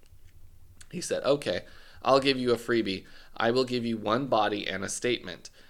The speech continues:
You have the hundred thousand dollars in cash when we are finished at the scene. I will phone you, or you will phone a man who will hand the money over to Joan, his wife.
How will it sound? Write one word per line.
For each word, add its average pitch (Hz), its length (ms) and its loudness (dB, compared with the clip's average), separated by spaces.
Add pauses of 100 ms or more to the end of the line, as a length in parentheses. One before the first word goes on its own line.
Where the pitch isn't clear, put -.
(120)
You 120 140 -6
have 110 200 4
the 101 100 2
hundred 117 340 -4
thousand 117 300 0
dollars 107 300 2
in 127 120 -8
cash - 520 -6 (220)
when 104 160 -6
we 98 100 0
are 95 100 4
finished 110 360 -6
at 123 100 -8
the 139 80 -6
scene. 87 400 -8 (300)
I 110 80 2
will 127 140 0
phone 160 400 0
you, 95 340 -6
or 101 140 -4
you 104 180 -4
will 104 140 0
phone 110 280 -2
a 107 40 -4
man 98 420 -2
who 110 100 -6
will 101 120 -6
hand 98 260 -8
the 104 60 -8
money 98 260 -6
over 90 240 -6
to 98 60 -8
Joan, 101 500 -2 (140)
his - 160 -14
wife. - 280 -16